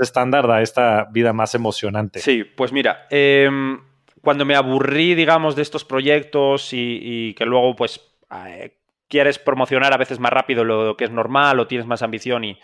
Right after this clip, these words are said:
Speaker 2: y te estancas un poco o te estancan por la, por la propia carrera de la empresa, que necesitas X años para hacer X cosas, pues me cambié de empresa y me fui a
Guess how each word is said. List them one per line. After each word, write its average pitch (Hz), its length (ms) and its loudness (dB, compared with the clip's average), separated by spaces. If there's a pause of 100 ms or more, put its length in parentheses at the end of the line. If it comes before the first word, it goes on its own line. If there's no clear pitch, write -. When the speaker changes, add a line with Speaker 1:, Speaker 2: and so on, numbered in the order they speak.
(240)
Speaker 2:
y - 80 -20
te 117 100 -6
estancas 131 460 -2
un 117 80 -10
poco 139 240 2
o 127 100 2
te 117 100 -6
estancan 131 420 -2
por 104 180 -4
la, 95 300 0
por - 220 -10
la 95 180 -8
propia 117 260 0
carrera 123 360 0
de 120 80 0
la 120 240 2
empresa, 135 380 -6
que - 80 -12
necesitas 101 420 -10
X 104 260 -10
años 117 280 -2
para 104 140 -8
hacer 104 160 -6
X 107 240 -10
cosas, 147 460 -4 (580)
pues 117 180 -6 (280)
me - 160 -2
cambié 120 300 0
de 113 40 2
empresa - 500 -8
y 117 120 -10
me 107 100 -4
fui 120 400 -2 (260)
a 135 320 2